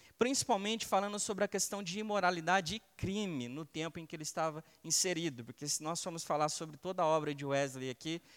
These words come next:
não é o propósito, a gente vai precisar muito mais do que quarenta minutos, nós vamos precisar de alguns dias, talvez, para refletir e aprender, mas eu estimulo você a correr atrás e aprender sobre alguns desses homens.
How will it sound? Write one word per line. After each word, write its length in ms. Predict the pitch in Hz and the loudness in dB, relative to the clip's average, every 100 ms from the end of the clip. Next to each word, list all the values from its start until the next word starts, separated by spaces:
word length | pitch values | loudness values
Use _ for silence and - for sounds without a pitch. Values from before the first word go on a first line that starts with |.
| - - | -16 -4
não 200 | 156 156 | -2 2
é 80 | |
o 60 | 156 | 0
propósito, 760 | - 139 - 151 160 156 160 - - - - | 0 -4 2 6 6 2 -6 -12 -18 -14 -4
a 60 | |
gente 200 | 135 143 | -2 2
vai 100 | 151 | 2
precisar 640 | 147 131 - 131 135 139 127 | 2 0 -2 2 6 6 4
muito 280 | 139 165 151 | -2 -8 -4
mais 360 | 151 147 143 | 0 0 0
do 120 | 131 | -4
que 400 | - 143 135 120 - _ - - - | -8 -4 -4 -4 -8 _ -20 -20 0
quarenta 480 | 135 135 143 139 | 4 4 2 -2
minutos, 840 | 131 127 143 156 156 147 147 - - | -6 -4 -2 -2 -2 -4 -4 -4 -6
nós 160 | 120 123 | -6 -4
vamos 180 | 143 | -4
precisar 840 | - 135 - 123 135 139 139 127 - | -4 -2 -2 2 6 8 8 6 2
de 120 | 117 | 2
alguns 460 | 143 135 147 139 117 | 2 2 0 -4 -2
dias, 420 | 131 151 156 147 | 0 2 2 2
talvez, 520 | 143 120 127 143 156 | 0 0 2 2 0
para 140 | - 135 | 0 0
refletir 580 | 135 - 123 - 156 | -2 -4 -4 -2 0
e 60 | 151 | 0
aprender, 560 | 131 139 123 123 165 180 | 0 -2 -2 0 0 2
mas 240 | 190 202 | 2 4
eu 80 | 226 | 4
estimulo 480 | 214 247 202 202 180 | 2 -2 -2 -2 0
você 440 | 156 - 185 180 - - - - | 0 2 2 0 -4 -20 -20 -8
a 100 | 156 | -6
correr 280 | - 147 156 | 0 2 2
atrás 500 | 139 143 156 156 143 | 4 6 6 6 2
e 40 | |
aprender 500 | 143 143 127 135 139 | -2 -2 -4 0 0
sobre 340 | 143 139 135 135 | -2 -4 0 0
alguns 320 | 131 135 131 | 0 -4 -4
desses 360 | 131 - 113 | -4 -4 -2
homens. 500 | 139 156 180 175 - | 0 0 -2 -4 -6